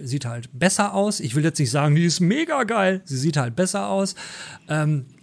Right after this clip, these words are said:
aber ich denke, am Ende des Tages, ich werd vielleicht einen Charakter hochpeitschen,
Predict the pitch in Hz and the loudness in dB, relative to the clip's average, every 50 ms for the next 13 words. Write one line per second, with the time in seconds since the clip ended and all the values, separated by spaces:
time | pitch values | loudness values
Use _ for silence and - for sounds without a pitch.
0 | - - 143 143 156 147 - 139 - - 147 180 190 185 156 143 - 131 147 175 | -12 -6 -6 -4 -4 -4 -6 -6 -4 0 2 2 4 4 2 0 0 0 2 4
1 | 185 170 143 - - 135 147 151 151 160 - 127 107 - 147 143 - - 139 123 | 4 2 0 -4 -6 -4 -2 -2 -2 -2 -4 -6 -8 -8 -8 -6 -4 -2 -2 -2
2 | 131 - - - 127 160 147 - 131 123 143 147 - 180 156 131 165 156 - - | -2 -2 -4 -4 -4 -2 -2 -2 -2 -4 -4 -6 -4 -2 -2 0 0 -2 -2 -4
3 | - 156 165 165 - - 185 170 - | -4 -2 -2 -2 0 2 0 0 0